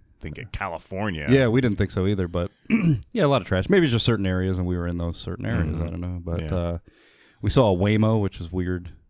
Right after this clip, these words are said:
Speaker 2: Like, it's a selfless driving car.
Speaker 1: Yeah.
Speaker 2: So it's just, like, out there driving, and you're like, "What the hell? Like, is there somebody with a remote control doing this thing?" Or,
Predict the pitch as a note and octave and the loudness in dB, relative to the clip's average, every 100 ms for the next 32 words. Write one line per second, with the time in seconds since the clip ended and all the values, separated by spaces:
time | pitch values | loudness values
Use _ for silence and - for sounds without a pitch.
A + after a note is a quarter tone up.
0 | _ G#2+ F2 F2 E2+ - F2+ E2+ F2 - | _ -8 -6 -8 -10 -6 -6 -4 -8 -8
1 | E2+ E2 E2+ D#2+ - F2 F2 F2+ - F#2+ | -6 -4 -6 -8 -6 -4 -4 -6 -6 -4
2 | D#2 - _ - F2 - - E2+ - D#2+ | -4 -8 _ -10 -10 -10 -12 -14 -12 -14
3 | E2+ D#2+ E2 E2 E2+ D#2 - G2 F#2 E2+ | -12 -10 -8 -8 -10 -12 -12 -10 -10 -10
4 | - _ _ _ _ _ _ _ - F#2+ | -14 _ _ _ _ _ _ _ -8 -8
5 | - D2+ E2+ G2 - _ - F2 - G#2 | -8 -6 -6 -6 -12 _ -10 -10 -8 -8
6 | F2+ F2+ C3 A#2 A2 G2+ F#2+ F2+ F2+ A2+ | -6 -2 0 0 0 -2 -4 -6 -4 -6
7 | F#2 - D3 D#3 E3 D3+ D3 D3 C#3+ C#3 | -6 0 2 2 2 2 2 0 0 0
8 | G2 F2+ | -2 -4